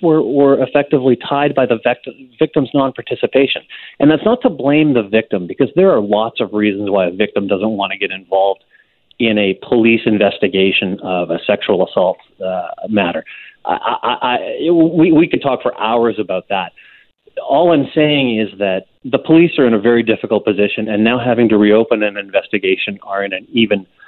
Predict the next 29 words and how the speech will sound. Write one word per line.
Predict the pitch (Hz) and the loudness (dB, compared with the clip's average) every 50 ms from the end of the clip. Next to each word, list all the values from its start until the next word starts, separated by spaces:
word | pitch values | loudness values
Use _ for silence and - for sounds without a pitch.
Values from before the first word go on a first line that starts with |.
| - _ _ _ _ _ - | -20 _ _ _ _ _ -6
uh, | 110 101 98 98 101 | -4 -4 -2 -2 0
more | 110 113 120 123 135 | 2 4 4 4 4
difficult | 135 127 117 - - - - 107 95 92 | 4 2 2 0 0 0 0 0 0 0
position, | - 104 87 95 95 92 - 107 95 95 95 90 - - | 0 0 2 2 0 0 0 -2 -2 -4 -6 -8 -10 -8
again, | - 110 107 110 110 107 | -6 -4 -2 0 2 2
depending | 101 101 - 120 117 107 107 107 | 0 0 0 0 0 2 2 0
upon | 101 - 101 92 | 0 0 -2 -4
how | 98 - - 117 110 | -4 -4 -4 -2 0
much | 110 110 107 101 - - - _ - | 0 0 0 0 -4 -6 -8 _ -8
the, | 107 101 101 98 95 92 92 92 90 95 | -2 0 2 2 2 2 0 -2 -4 -4
the | 101 101 | -2 -2
victim | 92 95 104 101 - 107 101 | 0 0 0 0 2 0 0
is | 95 95 | 2 2
going | 98 101 95 95 | 2 2 2 2
to | 87 | 0
cooperate. | 87 - - 104 95 92 92 - 95 90 - - - - - - _ _ - | -2 0 0 2 2 2 2 0 0 -2 -2 -6 -12 -20 -20 -20 _ _ -8
Hockey | - 170 - - 165 | -8 -4 -2 -2 0
Canada | - 160 151 143 131 123 - | 0 0 0 2 2 0 0
faces | 123 117 - - 101 | 0 -2 -2 -4 -8
the | - 117 - | -8 -8 -4
same | - 110 101 98 | -4 -2 -2 -2
thing. | - - 95 87 - _ _ _ - - _ _ _ - | -2 -2 -2 -2 -4 _ _ _ -20 -20 _ _ _ -6
I | - 147 196 | -2 2 4
don't | 233 254 233 - | 4 6 4 4
attribute, | - - - - - 151 131 127 117 113 - - _ _ _ - | 2 0 -2 0 0 2 4 4 4 2 0 -4 _ _ _ -2
uh, | 131 127 107 107 101 - - - | 0 2 2 2 0 -2 0 2
ill, | 147 139 135 131 147 - 156 | 4 6 6 4 4 6 6
ill | 139 135 127 117 110 | 6 6 6 4 6
will | 110 117 120 117 117 117 113 113 | 6 6 6 6 6 6 4 4